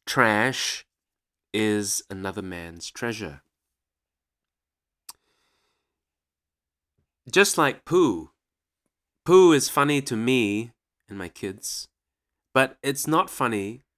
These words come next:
to someone else. Someone else might be mortified, um, you know, to, to hear, uh, a joke about fecal matter. Um, you know, and I don't blame them.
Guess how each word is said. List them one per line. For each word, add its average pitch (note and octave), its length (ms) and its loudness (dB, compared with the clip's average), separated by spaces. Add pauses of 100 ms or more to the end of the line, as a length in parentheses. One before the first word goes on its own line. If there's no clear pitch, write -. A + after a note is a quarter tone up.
(500)
to A2 120 -12
someone C3+ 320 -2
else. - 460 -10 (1080)
Someone A#2 220 -8
else A#2+ 240 -8
might G2+ 240 -10
be G2+ 100 -14
mortified, G2 880 -10 (960)
um, D#2+ 520 -14 (1300)
you G2+ 120 -12
know, E2 280 -14
to, - 260 -16
to F2+ 100 -16
hear, F2+ 540 -10 (120)
uh, D#2+ 300 -16
a F2 60 -20
joke F#2 340 -12
about D#2+ 340 -16 (540)
fecal - 380 -12
matter. D#2+ 520 -16 (1040)
Um, D#2 320 -18 (180)
you E2+ 100 -18
know, D#2 240 -16 (480)
and A2+ 120 2
I C#3 60 4
don't E3+ 220 2
blame C3+ 220 2
them. A2 280 -4